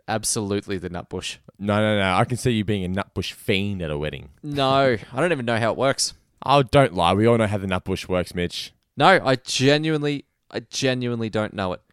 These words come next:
Speaker 2: Oh, well, that's gonna be our next Patreon video, me teaching you how to, uh, do the Nutbush.
Speaker 1: Nope.
Speaker 2: <laughs>
Speaker 1: No, it won't happen. Dando will try and Mitch will stare like Burns.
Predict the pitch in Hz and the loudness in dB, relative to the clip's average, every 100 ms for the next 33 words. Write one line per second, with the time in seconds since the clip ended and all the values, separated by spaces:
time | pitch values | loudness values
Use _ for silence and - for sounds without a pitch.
0 | _ 151 147 139 139 - 131 127 117 107 | _ 6 8 8 4 2 2 4 2 0
1 | - 110 - 104 92 95 90 85 95 92 | 0 -2 0 -2 -2 0 -2 -2 -4 -4
2 | 101 92 90 92 90 87 90 82 82 87 | -6 -6 -6 -4 -4 -6 -4 -6 -4 -6
3 | 80 78 135 143 214 - - - - - | -6 -6 0 2 2 0 -18 -18 -14 -12
4 | - - - - 143 220 - 185 180 - | -12 -12 -12 -6 -2 0 2 2 0 -4
5 | - - - 135 156 135 117 - - 156 | -10 -14 -2 0 2 2 0 -2 2 2
6 | 101 95 - 110 113 - 110 - - 147 | 2 0 -4 -6 -6 -8 -8 -8 -4 -2
7 | 107 90 98 - 117 95 87 - | -2 -2 -6 -4 -4 -4 -8 -12